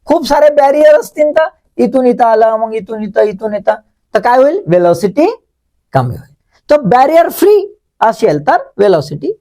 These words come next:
जास्त असेल. त्यानंतर पाण्याचा डिस्चार्ज, पाणी जितक्या प्रमुल्ल-, मुबलक प्रमाणात उपलब्ध आहे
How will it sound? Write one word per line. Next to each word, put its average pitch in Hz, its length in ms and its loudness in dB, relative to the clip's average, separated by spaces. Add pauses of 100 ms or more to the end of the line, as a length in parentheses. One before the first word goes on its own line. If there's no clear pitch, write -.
जास्त - 280 -4
असेल. - 320 -20 (1300)
त्यानंतर 254 760 2
पाण्याचा 277 680 0
डिस्चार्ज, 269 1040 -2
पाणी 226 680 0
जितक्या 240 680 -2
प्रमुल्ल-, 190 580 0
मुबलक 190 420 0
प्रमाणात 214 420 -2
उपलब्ध 185 420 -4
आहे 190 100 0